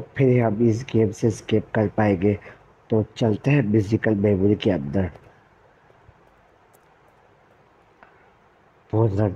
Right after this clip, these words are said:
डरावना game है दोस्तों ये, बहुत डर लग रहा है मुझे। अंदर कूदना है। ओए,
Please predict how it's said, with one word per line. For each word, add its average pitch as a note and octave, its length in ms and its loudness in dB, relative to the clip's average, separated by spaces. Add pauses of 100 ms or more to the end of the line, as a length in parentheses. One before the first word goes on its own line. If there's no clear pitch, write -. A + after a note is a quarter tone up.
डरावना G2+ 420 2
game F#2+ 300 0
है G2 80 4
दोस्तों G2+ 460 -2
ये, F#2+ 220 -2 (3250)
बहुत G#2+ 280 0
डर A#2+ 100 4
लग G#2 260 2
रहा G2 100 4
है F#2 120 0
मुझे। G#2+ 340 0 (880)
अंदर G2+ 320 -2 (100)
कूदना G2 340 0
है। A2 120 -8 (3500)
ओए, G#2+ 280 2